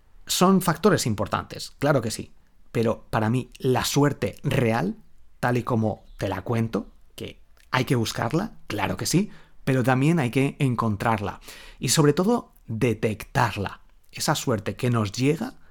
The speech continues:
saber aprovecharla, tomarla y apro-, y aprovecharnos ese momento, ese momento de suerte que nos ha llegado para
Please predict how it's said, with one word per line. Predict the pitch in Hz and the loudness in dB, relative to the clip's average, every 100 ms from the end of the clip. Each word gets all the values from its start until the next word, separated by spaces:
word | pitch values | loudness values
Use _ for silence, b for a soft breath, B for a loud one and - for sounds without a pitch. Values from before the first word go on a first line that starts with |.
| b b | b b
saber | - 127 120 - - - | -2 0 0 -2 -6 -2
aprovecharla, | 110 98 113 107 107 131 135 147 147 | 0 2 2 0 0 -2 0 -2 -2
tomarla | 131 110 117 120 139 151 156 B B | 0 2 0 -2 0 0 0 B B
y | - 120 | -6 -4
apro-, | 107 - 110 110 - - - | -4 -4 -4 -4 -6 -14 -8
y | |
aprovecharnos | 113 117 107 165 208 165 | -4 -2 0 2 4 4
ese | 170 170 | 4 4
momento, | 143 170 160 117 | 4 4 2 0
ese | 156 | 0
momento | 147 135 143 | 0 0 -2
de | 120 | -2
suerte | - 117 113 156 | -2 -2 -2 -4
que | 151 | -6
nos | 120 120 | -6 -4
ha | |
llegado | 117 120 147 B B | -4 -2 -4 B B
para | - 113 - | -2 -2 -4